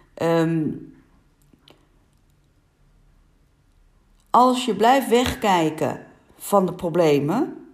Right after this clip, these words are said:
dus als je blijft ontkennen of het vergoeilijken of, eh, ja, eh, jezelf, eh, upgraden ten opzichte van andere mensen bijvoorbeeld, wat we daarmee bedoelen zal ik zo vertellen, eh,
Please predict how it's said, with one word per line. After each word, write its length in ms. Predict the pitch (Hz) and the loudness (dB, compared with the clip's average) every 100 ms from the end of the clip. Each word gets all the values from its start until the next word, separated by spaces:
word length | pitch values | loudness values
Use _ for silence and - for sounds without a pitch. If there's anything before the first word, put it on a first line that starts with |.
| _ | _
dus 240 | - 175 | -12 -6
als 240 | - 202 202 | -2 -2 -2
je 220 | 196 - 160 | -2 -2 -2
blijft 340 | 185 233 262 - | 0 0 -2 -4
ontkennen 720 | 196 - 220 233 185 139 - - - _ _ - | -6 -2 0 0 0 -4 -6 -16 -20 _ _ -2
of 160 | 190 | -2
het 140 | 190 185 | -2 -4
vergoeilijken 1040 | 175 151 143 247 233 185 151 - 135 - - - - _ _ | -6 -6 0 4 4 4 2 0 -4 -6 -18 -20 -20 _ _
of, 320 | 190 190 - | -2 0 -4
eh, 520 | - 131 147 147 131 - - - _ _ - | -6 -4 -2 -2 -4 -6 -10 -20 _ _ -8
ja, 480 | 185 208 170 151 - - - | 0 2 2 -2 -12 -18 -8
eh, 600 | 165 156 151 143 - 170 | -4 -2 -4 -6 -6 -6
jezelf, 600 | 170 196 180 170 - - | 0 2 2 0 -8 -8
eh, 360 | 156 156 147 135 - - _ _ - | -4 -2 -2 -2 -6 -14 _ _ 4
upgraden 1200 | 226 233 - 143 185 190 196 170 156 139 117 - | 4 4 -10 -6 0 2 2 2 2 0 -2 -4
ten 160 | 180 | -2
opzichte 400 | 175 - 165 - | -2 -4 -8 -8
van 120 | - - | -8 -2
andere 300 | 165 156 156 | -2 -2 -2
mensen 420 | 185 214 - 156 | -4 -4 -6 -10
bijvoorbeeld, 680 | 147 - 123 135 208 254 - | -10 -4 -2 -2 -4 -4 -12
wat 200 | 147 143 | -10 -6
we 80 | 147 | -4
daarmee 280 | 151 147 147 | -4 -4 -4
bedoelen 300 | 143 151 151 | -6 -6 -8
zal 100 | 151 | -10
ik 60 | |
zo 160 | 165 143 | -8 -8
vertellen, 500 | - 156 143 247 269 - - - | -6 -4 -4 -4 -8 -16 -20 -20
eh, 120 | - | -6